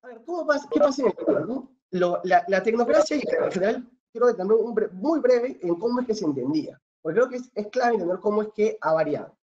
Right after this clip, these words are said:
Y es que en los cincuentas, ochentas, se hablaba de los tecnócratas como más bien aquellos que decidían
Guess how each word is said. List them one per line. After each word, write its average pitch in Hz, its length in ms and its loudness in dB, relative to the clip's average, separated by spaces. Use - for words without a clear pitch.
Y 240 80 -2
es 262 100 -4
que 254 200 0
en 175 120 2
los 165 160 0
cincuentas, 185 640 -2
ochentas, 160 760 -2
se - 140 0
hablaba 240 280 -2
de 247 100 4
los 170 240 -2
tecnócratas 214 760 -2
como 151 200 0
más 185 180 -2
bien 214 140 2
aquellos 220 480 -2
que 226 360 -2
decidían 202 640 -2